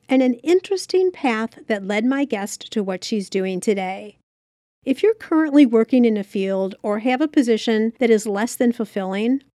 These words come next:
you'll find this one really insightful. As always, thanks so much for spending time with me today.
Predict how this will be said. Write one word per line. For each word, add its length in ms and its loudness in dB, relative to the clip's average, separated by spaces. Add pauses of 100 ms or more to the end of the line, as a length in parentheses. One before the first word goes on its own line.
(200)
you'll 260 6
find 400 -2
this 200 -6
one 260 -6 (120)
really 720 2
insightful. 800 -8 (920)
As 180 4
always, 520 2 (200)
thanks 260 2
so 280 0
much 280 2
for 100 0
spending 340 2
time 260 2
with 160 2
me 120 0
today. 520 -6